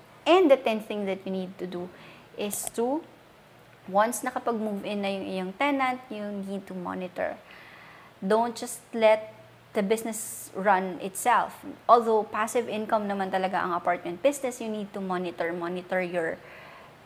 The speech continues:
income, monitor your outgoings, monitor the electricity bills, monitor the things that you spend,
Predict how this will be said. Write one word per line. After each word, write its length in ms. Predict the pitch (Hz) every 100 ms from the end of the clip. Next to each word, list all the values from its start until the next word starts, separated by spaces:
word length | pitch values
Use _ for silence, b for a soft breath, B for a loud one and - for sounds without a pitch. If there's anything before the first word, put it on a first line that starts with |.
| -
income, 540 | 208 277 294 269 277 277 -
monitor 420 | 202 196 196 185
your 220 | 190 175
outgoings, 880 | - 220 240 208 240 240 240 233 -
monitor 720 | 196 190 185 - 185 180 180
the 300 | 180 165 -
electricity 580 | 175 170 214 208 226 226
bills, 540 | 202 220 214 214 -
monitor 540 | 196 180 185 180 185 180
the 120 | 180
things 280 | - 202 196
that 100 | 185 185
you 60 |
spend, 520 | - - 233 240 220